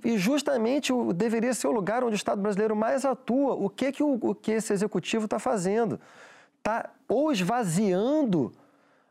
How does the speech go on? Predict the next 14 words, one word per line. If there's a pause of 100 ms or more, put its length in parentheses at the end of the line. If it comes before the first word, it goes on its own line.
a,
o,
as,
as
instituições
que
a
gente
tem,
sejam
elas
governamentais,
sejam
elas